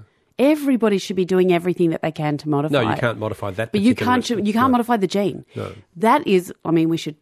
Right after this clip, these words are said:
Speaker 1: do a whole nother story on that. That's coming.
Speaker 2: Hmm.
Speaker 1: That, that definitely, that ability to modify genes, as scary as it is, is actually coming.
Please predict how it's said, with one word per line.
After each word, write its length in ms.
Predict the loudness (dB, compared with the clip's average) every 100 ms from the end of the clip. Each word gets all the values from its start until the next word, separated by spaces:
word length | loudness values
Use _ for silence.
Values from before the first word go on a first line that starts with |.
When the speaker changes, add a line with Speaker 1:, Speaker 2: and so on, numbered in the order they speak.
| _
Speaker 1:
do 100 | -6 -4
a 20 |
whole 120 | -2
nother 180 | -4 -6
story 220 | -6 -4
on 80 | -2
that. 160 | -4 -4
That's 200 | -4 -4
coming. 340 | -4 -4 -6 _ _
Speaker 2:
Hmm. 100 | -2
Speaker 1:
That, 240 | 0 0 0
that 220 | -2 -2
definitely, 720 | -6 -4 -4 -4 -4 -4 -4 -4
that 140 | -4
ability 420 | -2 -2 -2 -2
to 60 | -2
modify 380 | -2 -4 -6 -6
genes, 360 | -4 -4 -4
as 120 | -6 -10
scary 380 | -6 -4 -2
as 120 | -4 -6
it 80 | -6
is, 180 | -6
is 120 | -8 -8
actually 300 | -10 -12 -12
coming. 280 | -10 -10